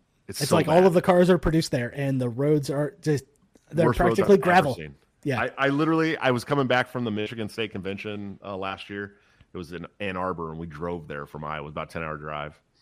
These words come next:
Speaker 2: Yeah.
Speaker 1: And, uh, on the, on the highway, I, I literally pulled over at a rest stop and had to get on Twitter and make a post.
Speaker 2: Yeah, it's,
Speaker 1: Um,
Speaker 2: they're, they're
Speaker 1: Michigan
Speaker 2: terrible.
Speaker 1: roads, why? Why?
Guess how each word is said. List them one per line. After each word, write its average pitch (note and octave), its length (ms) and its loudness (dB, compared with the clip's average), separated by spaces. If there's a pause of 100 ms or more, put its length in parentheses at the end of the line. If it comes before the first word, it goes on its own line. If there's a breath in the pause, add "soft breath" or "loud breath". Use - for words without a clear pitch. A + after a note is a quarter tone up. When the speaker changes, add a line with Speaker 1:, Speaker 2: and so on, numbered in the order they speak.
(320 soft breath)
Speaker 2:
Yeah. G2 200 -14
Speaker 1:
And, F2+ 280 -6
uh, E2 260 -2
on A2 160 0
the, F#2+ 80 -2 (140)
on A#2 220 2
the A2+ 80 2
highway, F#2+ 480 0
I, F#2 220 -4 (100)
I A#2 100 0
literally C#3 380 2
pulled C3 260 -2
over A#2 240 0
at G#2 40 -2
a F2+ 40 -4
rest F#2 220 -6
stop G#2+ 280 -2
and F#2 100 -10
had G2 160 -6
to F#2 60 -10
get F#2 180 -2
on F#2 160 -2
Twitter F2+ 360 -2
and E2 80 -6
make E2+ 180 -6
a D2+ 40 -12
post. E2+ 640 -10 (260)
Speaker 2:
Yeah, B2 260 -6
it's, B2 100 -4
Speaker 1:
Um, E2+ 160 -4
Speaker 2:
they're, E3+ 240 4
they're A#2+ 320 2
Speaker 1:
Michigan C3 280 0
Speaker 2:
terrible. A#2+ 120 2 (140)
Speaker 1:
roads, F#2 180 -2
why? G2 460 0 (440)
Why? - 540 6